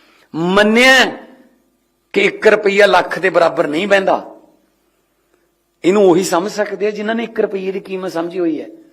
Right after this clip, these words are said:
ਮੰਨਿਆ ਕਿ ਇੱਕ ਰੁਪਈਆ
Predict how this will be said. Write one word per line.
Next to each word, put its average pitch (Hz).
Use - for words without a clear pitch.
ਮੰਨਿਆ 208
ਕਿ 233
ਇੱਕ -
ਰੁਪਈਆ 208